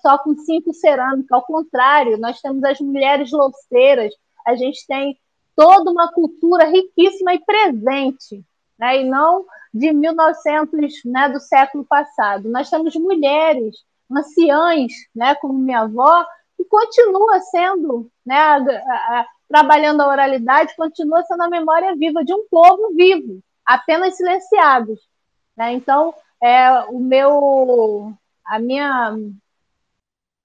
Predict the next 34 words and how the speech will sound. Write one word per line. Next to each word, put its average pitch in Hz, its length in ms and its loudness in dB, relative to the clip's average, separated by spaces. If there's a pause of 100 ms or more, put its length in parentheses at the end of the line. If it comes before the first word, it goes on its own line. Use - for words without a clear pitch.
(100)
meu 311 240 4
papel 294 560 4
de 233 100 -6
estar 254 300 -2
dentro 285 300 -6
dos 254 240 -6
museus 262 540 -2
do 240 100 -6
Rio 247 180 -8
de 220 60 -8
Janeiro 262 480 -4
foi 320 240 2
esse, 214 340 -2
mostrar 262 480 -4
pra 254 200 -6
eles 254 240 -2
que 277 120 -2
eles 277 180 -2
tinham 277 220 -6
que 302 120 -4
se 330 160 0
reinventar, 311 920 0 (240)
se 330 80 -2
atualizar 294 880 0 (300)
nas 262 240 -2
academias 277 760 -2
também, 226 500 -4 (340)
né? 220 200 0
Eu 226 80 -4
fiz 226 260 -10
vários 233 380 0
trabalhos 240 420 -2
nas 240 240 -6
academias, 233 800 -4